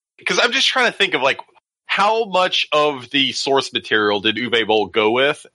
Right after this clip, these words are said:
versus just how much did he fucking completely throw out? Because if, if, if he took Guinevere's script and only used twenty percent of that, and if she based much of her script off the game source material,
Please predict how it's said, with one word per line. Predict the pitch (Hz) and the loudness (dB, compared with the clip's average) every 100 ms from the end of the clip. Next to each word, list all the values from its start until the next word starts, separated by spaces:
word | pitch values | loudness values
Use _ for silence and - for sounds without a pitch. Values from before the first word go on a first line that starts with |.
| - | -20
versus | 101 123 120 - 113 92 | -8 -2 0 0 -2 0
just | 117 101 - - _ _ _ _ _ | 2 0 -6 -20 _ _ _ _ _
how | 151 165 | 0 0
much | 160 - | -2 -2
did | 139 | -2
he | 131 | 0
fucking | 113 120 117 | 0 -4 -4
completely | 101 104 117 101 | -12 -6 -4 -4
throw | 95 110 95 | -4 0 2
out? | 92 80 - | 2 -2 -4
Because | 120 - 143 | -2 0 0
if, | 170 160 | -2 0
if, | 190 - - - - | 0 -2 -6 -20 -4
if | 170 | -4
he | - 247 | -2 -4
took | - 233 233 - - 143 | -2 -2 -2 -4 -14 -8
Guinevere's | 143 160 160 139 139 127 107 | -2 0 0 0 2 0 -2
script | - - - 107 90 _ _ | -6 -6 -2 -2 -2 _ _
and | 131 131 | -2 0
only | 156 165 156 | 0 2 0
used | 131 | -2
twenty | - 143 135 | 0 0 0
percent | 117 - 135 | -2 0 0
of | 147 | 2
that, | 160 180 151 | 2 0 0
and | 143 | 0
if | 131 | 0
she | - 233 | 0 0
based | 196 165 156 139 - - _ _ _ _ | 0 0 2 0 -4 -14 _ _ _ _
much | 123 131 175 - - - _ - | -6 0 0 0 -4 -6 _ -2
of | 139 131 117 - | 0 0 -2 -2
her | 233 269 | -2 0
script | - - 117 107 - - | -2 0 0 0 -4 -2
off | 131 120 - | 0 0 -2
the | 104 | -4
game | 104 107 98 95 95 107 | 0 0 2 0 -4 -10
source | - - 110 95 | -10 -4 -2 -4
material, | 101 - 98 92 85 95 | -8 -8 -4 -2 -2 -4